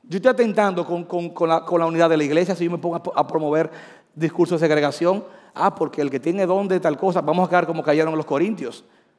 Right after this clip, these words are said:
que caían en ese tipo de, de, de, de chismecito. Es Dios, fue Dios que estableció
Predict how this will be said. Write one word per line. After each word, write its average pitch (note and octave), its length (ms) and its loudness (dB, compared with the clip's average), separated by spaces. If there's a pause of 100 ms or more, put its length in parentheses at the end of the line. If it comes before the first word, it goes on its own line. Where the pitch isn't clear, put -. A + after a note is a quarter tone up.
(640)
que D3+ 140 -2
caían D#3+ 240 0
en E3+ 60 2
ese E3 120 2
tipo E3 240 2
de, D3+ 300 6
de, C#3+ 160 2
de, C#3 100 0
de C#3 120 0
chismecito. D3 580 -2 (500)
Es E3+ 260 0
Dios, G#3 500 2
fue F#3+ 200 0
Dios A#3 260 2
que F#3+ 60 -2
estableció E3 640 0